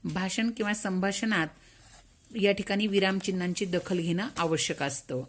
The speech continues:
भाषण संभाषण कौशल्य हस्तगत करणे हा टिंबटिंब एक भाग आहे. संपन्न व्यक्तिमत्वाचा, वैचारिकतेचा, मानसिकतेचा की बोलण्याचा? भाषण व संभाषण कौशल्य हस्तगत करणे हा संपन्न व्यक्तिमत्वाचा एक भाग आहे.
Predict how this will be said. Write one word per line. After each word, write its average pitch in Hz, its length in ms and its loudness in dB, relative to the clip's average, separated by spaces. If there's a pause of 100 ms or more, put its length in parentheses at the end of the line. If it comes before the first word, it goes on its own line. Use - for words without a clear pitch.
(720)
भाषण 190 440 2
संभाषण 208 480 0
कौशल्य 196 480 0
हस्तगत 190 460 -2 (100)
करणे 208 340 2 (300)
हा 196 220 6
टिंबटिंब 185 680 0 (240)
एक 190 200 0
भाग 160 300 -2
आहे. 143 520 -4 (360)
संपन्न 196 380 0
व्यक्तिमत्वाचा, 196 1000 0
वैचारिकतेचा, 196 920 0
मानसिकतेचा 196 840 0
की 208 140 -4
बोलण्याचा? 180 580 2 (540)
भाषण 190 400 0
व 214 100 -2
संभाषण 190 500 -2
कौशल्य 190 420 -2
हस्तगत 180 420 -4 (120)
करणे 165 320 2 (400)
हा 202 200 0
संपन्न 208 580 2
व्यक्तिमत्वाचा 180 800 0
एक 208 180 -2
भाग 151 220 -2
आहे. 139 320 -6